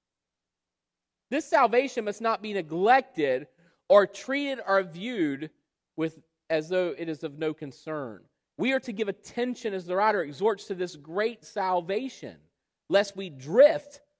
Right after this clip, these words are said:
from living in the truth of such grace. He is saying, "You've been, you, you, you've been delivered. Do not neglect this great deliverance. Do not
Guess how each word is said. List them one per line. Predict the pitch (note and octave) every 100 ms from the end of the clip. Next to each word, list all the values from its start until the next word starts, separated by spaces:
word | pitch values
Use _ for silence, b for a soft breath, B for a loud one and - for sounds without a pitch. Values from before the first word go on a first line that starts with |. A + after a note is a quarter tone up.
| _ _
from | - F#3 E3+
living | G#3+ A3+ B3 B3 -
in | G3
the | E3+
truth | - - A#3+ A#3 A#3 A3 _
of | F3+
such | - G3+ F3+ F3 - _ C3
grace. | C#3+ C#3 A2 - - _ _ _ _ _ _ _ _
He | G3
is | G3
saying, | A#3+ B3 G#3+ E3 _ _
"You've | C3+ A3 D4+ B3
been, | C4 A#3+
you, | F#3+ D4 D4+ G#3
you, | A3 A#3 F#3+ E3 _
you've | F#3+ B3 D4+ C4
been | C4+
delivered. | A#3 C4 C4 G3+
Do | G3+
not | C4+ A3
neglect | G#3+ F#3+ A#3+ A#3+ B2 - - _ _ _ -
this | G#3 E3+
great | F#3 A#3+ G#3
deliverance. | G#3 A3 G#3+ C3 G#2+ -
Do | B3+
not | D4 C4+